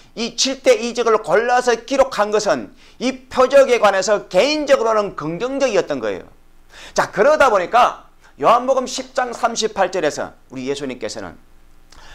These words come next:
"너희가 나를 믿지 아니할지라도 내가 한 이 일은 믿으라. 내가 한 이 일은 믿으라." 자, 예수님은 믿지 아니할지라도 내가 한 이 일은 믿으라. 다시 말해서 예수께서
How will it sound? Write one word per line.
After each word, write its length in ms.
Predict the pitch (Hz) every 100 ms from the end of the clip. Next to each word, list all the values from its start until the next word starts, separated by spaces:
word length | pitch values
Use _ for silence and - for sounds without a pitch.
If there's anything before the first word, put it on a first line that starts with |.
| -
"너희가 400 | - 117 113 104
나를 800 | 87 87 123 156 196 202 220 202
믿지 340 | 180 - 156
아니할지라도 880 | - 107 120 147 147 147 117 90 76 - - - - -
내가 460 | - 107 151 208 220
한 480 | 165 - - 180 170
이 240 | 165 202 208
일은 720 | 165 254 277 285 269 269 240
믿으라. 520 | 190 143 110 - - - - - - - -
내가 400 | 113 170 233 240
한 320 | - 202 190
이 80 | 190 196
일은 480 | - 214 262 277 254
믿으라." 440 | 220 147 101 80 - -
자, 180 | - 110
예수님은 520 | 139 277 - 247 240
믿지 260 | 202 214 -
아니할지라도 640 | 131 143 131 135 123 120 - -
내가 380 | 131 202 240
한 280 | 220 214 190 -
이 120 | 196 208
일은 720 | 160 214 302 302 302 285 269
믿으라. 440 | 202 165 123 90 73 - -
다시 200 | 247 220
말해서 200 | 202 185
예수께서 720 | 135 247 269 - 262 247 214